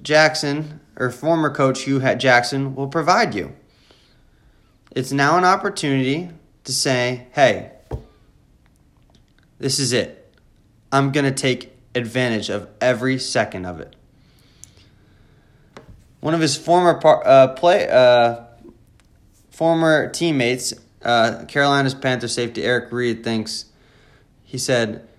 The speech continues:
"It feels disingenuous. I b-, I'll believe it when I see it. At this point, it feels like a P R stunt." Could it very well be.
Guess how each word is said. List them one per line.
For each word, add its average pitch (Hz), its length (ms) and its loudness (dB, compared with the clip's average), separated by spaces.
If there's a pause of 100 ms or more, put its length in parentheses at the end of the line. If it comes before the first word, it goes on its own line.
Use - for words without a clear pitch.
(120)
"It 135 100 -8
feels 180 360 0
disingenuous. 120 1080 -4 (460)
I 135 120 2
b-, 131 200 -6
I'll 147 100 0
believe 143 340 2
it 139 100 0
when 135 140 0
I 127 100 2
see 113 300 -2
it. - 200 -8
At 120 160 -2
this 143 180 -2
point, 143 320 -4
it 113 100 -4
feels 120 300 -4
like 120 160 -2
a 110 100 0
P 120 320 -8
R 110 180 2
stunt." 98 360 -8 (540)
Could 113 200 -6
it 110 60 -4
very 120 300 0
well 127 280 4
be. 98 280 -6